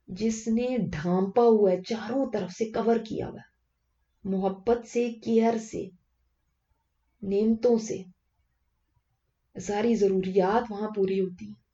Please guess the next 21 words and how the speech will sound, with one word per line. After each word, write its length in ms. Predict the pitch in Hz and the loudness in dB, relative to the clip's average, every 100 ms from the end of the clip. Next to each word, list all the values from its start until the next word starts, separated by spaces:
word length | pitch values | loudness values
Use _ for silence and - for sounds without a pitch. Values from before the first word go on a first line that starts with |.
| _ _ _ _ _ _ - | _ _ _ _ _ _ 0
तो 100 | 220 | 0
जब 480 | 175 208 220 214 - | 2 -2 -2 -4 -4
अल्लाह 500 | 196 196 202 220 294 | 0 2 2 4 4
ताला 400 | 302 240 208 196 | 2 0 2 0
के 220 | 190 202 | -2 -2
लिए 400 | 185 180 185 208 - _ _ _ - | -2 0 -2 -2 -6 _ _ _ -2
रहमान 840 | 220 226 220 214 208 202 247 339 | 2 2 0 0 4 4 6 4
का 120 | 330 | 4
लफ्ज 320 | 247 196 190 196 | 6 6 4 0
आता 260 | 180 208 | -2 -2
है, 100 | 220 | -2
तो 100 | 262 | 0
रहम 500 | 190 180 220 277 349 | 0 2 4 4 4
का 140 | 330 285 | 4 6
अब 100 | 220 | 6
आपको 240 | 220 247 | 4 2
माना 300 | 220 190 240 | 2 4 2
पता 240 | 240 214 | 2 2
चल 220 | 214 190 208 | 0 2 2
गया 180 | 262 | 2
ना। 220 | 233 220 | -2 -4